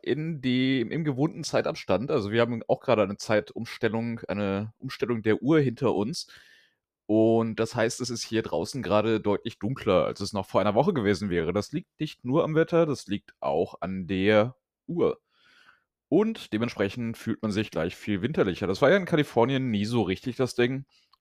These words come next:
aber ist hier schon ein bisschen so. Denn, ja, es ist schon, es ist schon deutlich dunkler. Also das ist schon wahrnehmbar und, äh, sorgt für winterliche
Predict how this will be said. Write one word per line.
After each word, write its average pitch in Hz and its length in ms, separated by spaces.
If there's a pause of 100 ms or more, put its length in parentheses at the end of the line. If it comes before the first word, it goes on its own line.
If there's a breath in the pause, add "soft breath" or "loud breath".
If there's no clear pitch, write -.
aber 98 480
ist 92 120
hier 127 120
schon 180 180
ein 160 40
bisschen 104 240
so. 107 280 (380 soft breath)
Denn, 110 600
ja, 143 340
es - 140
ist 202 80
schon, 226 340
es 220 140
ist 214 80
schon 190 160
deutlich 98 280
dunkler. 80 320
Also 90 160
das 143 160
ist 147 100
schon 165 220
wahrnehmbar 131 800
und, 98 300
äh, 101 320
sorgt 104 260
für 101 380
winterliche 107 840